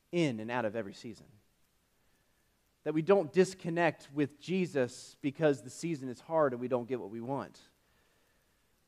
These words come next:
God does not want us to swing in and out of following him, but do what Paul says. "I've learned the secret of being content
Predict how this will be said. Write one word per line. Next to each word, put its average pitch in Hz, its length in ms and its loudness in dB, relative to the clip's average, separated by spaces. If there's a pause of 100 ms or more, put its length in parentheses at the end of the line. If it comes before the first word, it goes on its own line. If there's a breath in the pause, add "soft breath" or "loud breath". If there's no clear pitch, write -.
(120)
God 190 160 8
does 175 160 2
not 180 180 6
want 185 180 4
us 165 240 4
to 165 100 -4
swing 185 520 4
in 165 200 0
and 151 140 2
out 165 260 6
of 135 220 4
following 165 500 6
him, 143 480 2 (680)
but 170 180 6
do 214 140 4
what 180 160 6
Paul 160 220 6
says. - 680 0 (840)
"I've 160 180 8
learned 190 200 8
the 156 40 -4
secret 220 500 2
of 139 160 -2
being 160 160 4
content 151 500 -4